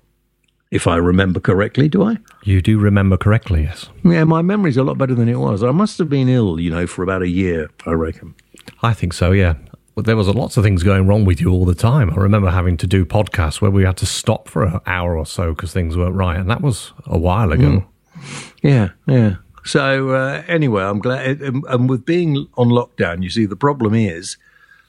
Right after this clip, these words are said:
Speaker 1: that, uh, that you,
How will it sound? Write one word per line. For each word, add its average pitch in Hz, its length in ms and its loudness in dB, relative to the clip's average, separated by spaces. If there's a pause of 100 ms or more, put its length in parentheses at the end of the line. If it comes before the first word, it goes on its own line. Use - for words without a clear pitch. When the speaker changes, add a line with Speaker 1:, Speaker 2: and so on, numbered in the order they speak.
(140)
Speaker 1:
that, 110 640 -2
uh, 110 720 -2
that 104 560 -2
you, 120 300 2